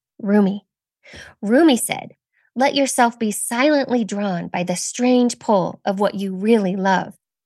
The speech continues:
It will not lead you astray." When we can recognize ourselves as love and what we truly love that pulls us as guidance,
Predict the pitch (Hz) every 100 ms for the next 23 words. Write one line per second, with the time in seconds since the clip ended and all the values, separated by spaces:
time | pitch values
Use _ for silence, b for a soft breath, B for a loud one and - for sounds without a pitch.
0 | _ 240 - 208 202 220 214 196 - -
1 | 196 185 190 - - 180 - - 175 214
2 | _ _ _ _ _ _ _ _ _ _
3 | _ _ _ B B B 233 240 247 285
4 | 370 247 202 - 262 254 226 196 208 -
5 | 190 190 - 220 240 247 180 160 120 -
6 | _ _ _ b b - 220 214 233 -
7 | 214 196 - - 240 226 220 190 180 202
8 | 254 - - 185 - - 220 240 285 320
9 | 330 - - 190 180 180 190 277 349 -
10 | -